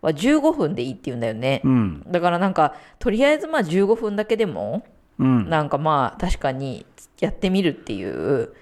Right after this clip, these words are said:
Speaker 1: とにかくやってみてほしいなっていうのは思う。
Speaker 2: え、で、結局な、なん、どうなんの？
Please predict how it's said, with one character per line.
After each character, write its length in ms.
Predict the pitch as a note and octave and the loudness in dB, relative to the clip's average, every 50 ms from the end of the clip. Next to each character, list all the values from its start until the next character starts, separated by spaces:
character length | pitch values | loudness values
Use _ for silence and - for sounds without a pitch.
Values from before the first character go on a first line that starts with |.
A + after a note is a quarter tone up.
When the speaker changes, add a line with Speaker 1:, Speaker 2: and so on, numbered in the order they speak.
| - - | -8 -2
Speaker 1:
と 140 | - C4+ D4+ | -2 0 0
に 100 | D4 A3+ | 0 0
か 100 | D4+ A3+ | 0 0
く 80 | F#3+ | 2
や 120 | D3+ C#3+ A#3+ | 0 0 0
っ 20 | |
て 140 | - F#3+ A3+ | 0 -2 -2
み 100 | B3+ C#4 | 0 0
て 60 | - | -2
ほ 160 | A#3 G#3 F3+ | -2 0 -2
し 180 | - - F3+ D3+ | -2 -2 -2 -4
い 20 | |
な 140 | B2+ A#2+ C#3 | -8 -8 -10
っ 40 | E3 | -10
て 160 | - - D3 | -6 -2 0
い 60 | E3 | 0
う 40 | E3+ | 2
の 80 | F3+ G3 | 4 4
は 160 | E3 C#3 C3 | 2 2 0
思 60 | C3 | -2
う。 40 | C3+ | 0
Speaker 2:
え、 40 | C#3 | 0
で、 80 | - A#2+ | 0 0
結 80 | F#2+ | 0
局 180 | - G3 G3+ F#3 | 0 2 2 4
な、 200 | E3+ F3 E3+ D3+ | 4 4 4 2
な 260 | B2+ A#2 C#3+ E3+ E3 | 2 2 2 2 4
ん、 140 | D3 C3 - - - | 2 0 -2 -6 -4
ど 200 | A#2+ C#3 E3+ F3 | 0 2 4 4
う 40 | C3 | 4
な 140 | A2 G2 F2 | 2 -2 -4
ん 160 | D#2 D2 D2 | -8 -14 -18
の？ 140 | D2+ - | -20 -20